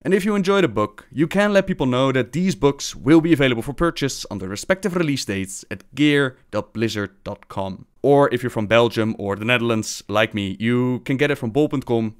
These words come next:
which is where I order most of my books. Now I read out the notes so that you know why this book was sent out and that they don't force me to have an opinion one way or the other. It's completely optional and I'm free to say whatever I like. So, the novel.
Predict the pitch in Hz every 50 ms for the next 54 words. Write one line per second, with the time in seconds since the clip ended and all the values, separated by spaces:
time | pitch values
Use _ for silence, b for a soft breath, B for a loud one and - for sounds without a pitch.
0 | _ - 113 110 - 101 107 98 101 101 - - 101 98 87 - 104 101 92 95
1 | 95 101 107 107 95 - 101 92 92 90 - 92 92 - _ - - - - -
2 | - - - - 131 139 147 151 156 170 175 170 160 135 147 127 123 127 135 143
3 | 135 - - - - - - 143 135 143 - - 135 135 139 143 143 143 143 143
4 | - - 117 110 107 120 127 131 127 131 127 - - 127 - - 117 - - -
5 | 104 101 101 98 92 95 95 95 - - - - 110 110 107 101 113 110 - 123
6 | 117 101 139 139 143 135 - - 139 127 123 120 - 117 104 104 117 113 123 117
7 | 113 107 104 101 104 101 98 98 - - 98 98 117 120 113 104 107 104 104 -
8 | - 92 92 92 85 85 - 80 60 - - - 113 113 - - 160 131 - 202
9 | 226 208 208 180 147 139 - - 131 117 110 110 107 101 b b b b b -
10 | 110 104 98 - - 151 160 151 - 143 - - 113 107 104 104 101 98 - -
11 | 95 90 95 92 92 92 95 98 101 104 95 80 - - _ - - _ _ _
12 | - - - 175 175 175 175 170 170 170 160 - - 123 120 107 117 151 147 139
13 | 135 131 120 - 110 107 104 101 98 98 -